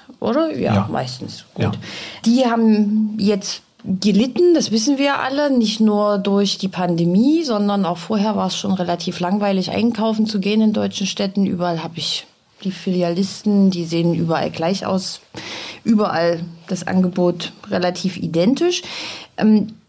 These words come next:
Speaker 1: jetzt habt ihr ein Modell, das nennt sich Innenstadtrettermodell. <laughs> Für die Zu-, für die Zukunft. Also ihr geht in das Zentrum und ihr geht in problematische Immobilien,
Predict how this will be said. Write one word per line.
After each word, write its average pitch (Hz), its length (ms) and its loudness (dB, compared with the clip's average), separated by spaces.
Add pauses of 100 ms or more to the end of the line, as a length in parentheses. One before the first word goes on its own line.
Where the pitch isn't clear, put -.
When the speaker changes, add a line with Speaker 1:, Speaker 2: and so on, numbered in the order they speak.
Speaker 1:
jetzt 202 300 0
habt 214 280 -6
ihr 262 340 2
ein 202 320 2
Modell, 190 480 4
das 233 180 0
nennt 208 160 2
sich 214 240 0
Innenstadtrettermodell. 165 1300 2 (300)
<laughs> - 720 -2
Für 214 140 4
die 220 160 2
Zu-, 247 260 0
für 226 200 0
die 240 180 0
Zukunft. 170 680 -2 (420)
Also 202 240 -2
ihr 214 160 0
geht 196 240 0
in 208 120 2
das 185 220 0
Zentrum 277 480 0
und 233 160 2
ihr 208 100 4
geht 208 220 0
in 202 100 2
problematische 190 840 0
Immobilien, 151 1120 -2